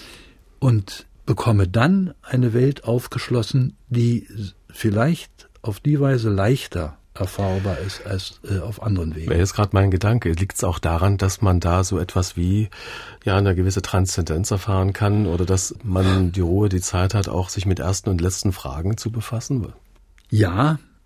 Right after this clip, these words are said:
Speaker 1: äh, sicherlich eine solche Transzendenzerfahrung machen viele Menschen.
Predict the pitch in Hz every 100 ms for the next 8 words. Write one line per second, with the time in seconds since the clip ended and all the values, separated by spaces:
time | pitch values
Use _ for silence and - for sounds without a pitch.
0 | - 123 110 101 110 - 101 - - 123
1 | 151 151 156 120 113 104 123 127 113 -
2 | 123 127 120 101 117 156 131 120 120 120
3 | 117 104 - 95 80 110 - 165 165 -
4 | - - - 151 156 156 165 - 185 180